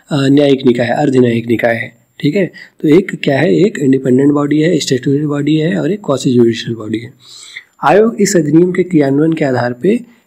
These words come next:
केंद्र सरकार को एक वार्षिक रिपोर्ट प्रस्तुत करता है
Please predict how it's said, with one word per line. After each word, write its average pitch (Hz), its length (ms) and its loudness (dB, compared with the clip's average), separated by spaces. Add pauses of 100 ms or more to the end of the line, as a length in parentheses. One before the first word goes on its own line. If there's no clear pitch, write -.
(140)
केंद्र 190 280 2
सरकार 151 400 -4
को 170 140 -6
एक 190 160 0
वार्षिक 127 400 -2
रिपोर्ट 143 320 2
प्रस्तुत 143 320 -6
करता 147 380 -4
है 233 100 -2